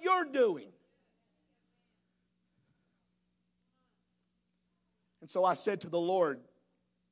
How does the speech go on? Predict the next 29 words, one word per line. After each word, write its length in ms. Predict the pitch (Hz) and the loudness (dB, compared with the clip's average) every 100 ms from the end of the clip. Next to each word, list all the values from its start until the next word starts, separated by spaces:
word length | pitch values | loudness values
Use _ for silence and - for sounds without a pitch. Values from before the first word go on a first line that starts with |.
| _ _ _ _ _ _ - | _ _ _ _ _ _ -12
before 280 | 143 160 208 | -6 -2 0
January, 600 | 156 175 180 156 135 123 - _ _ _ _ _ _ _ _ _ _ _ _ _ | 0 -2 -2 -4 -4 -6 -12 _ _ _ _ _ _ _ _ _ _ _ _ _
"Lord, 180 | 214 185 | -6 -6
how, 560 | - 233 247 262 226 - _ _ _ _ _ _ _ _ _ - | -4 2 2 4 0 -4 _ _ _ _ _ _ _ _ _ -18
how 380 | - 214 269 | -4 0 0
do 160 | 254 240 | 0 -4
we 200 | 214 226 | -6 -6
become 560 | 202 - - 208 202 190 | -6 -10 -6 -4 -4 -6
involved 640 | 165 139 175 175 170 156 | -10 -4 0 2 0 -4
in 140 | 151 | -8
what 180 | 151 151 | -8 -8
you're 100 | 139 | -12
doing 340 | 131 143 135 | -12 -10 -10
around 360 | 127 123 120 117 | -12 -14 -16 -16
the 60 | 113 | -16
world?" 240 | 120 117 | -16 -14
Now, 80 | 160 | -12
we've 220 | 214 180 | -12 -6
got 240 | 180 180 | -4 -4
missionaries 640 | 156 170 180 160 160 160 147 | -4 -10 -10 -8 -6 -8 -8
that 140 | 143 | -8
we 80 | 151 | -10
support 480 | - 147 - 160 143 | -12 -16 -12 -10 -8
every 240 | 147 147 | -10 -12
month. 260 | 131 135 - _ _ _ _ _ _ _ _ _ _ _ | -14 -16 -18 _ _ _ _ _ _ _ _ _ _ _
And 100 | 143 | -10
we've 160 | 156 165 | -8 -6
been 120 | 160 | -6
in-, 160 | 151 | -8